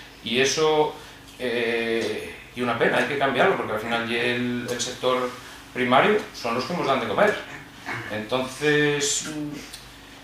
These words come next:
no sé, yo veo tan claro como eso, creo que, mm, eh, o sea, no solo,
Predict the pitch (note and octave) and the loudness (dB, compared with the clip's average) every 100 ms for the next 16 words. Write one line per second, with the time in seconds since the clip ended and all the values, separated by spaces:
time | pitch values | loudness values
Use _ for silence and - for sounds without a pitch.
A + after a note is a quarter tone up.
0 | - - - - C#3 F3+ D3 D3+ E3 E3+ | -20 -20 -18 -6 0 4 6 6 6 6
1 | E3+ F3 F3 F3 G3 G#3+ D3+ C#3 D3+ E3 | 6 8 8 6 6 6 4 4 4 4
2 | E3 E3 D#3+ D#3+ D#3+ D#3+ D#3 D#3+ D3+ C3+ | 2 2 0 0 2 2 0 -2 -4 -4
3 | A#2 G#2 - - - - - - - - | -4 -8 -12 -14 -10 -8 -8 -10 -12 -6
4 | C#3 D#3 D3 D3+ E3 - - | 2 4 4 6 6 6 2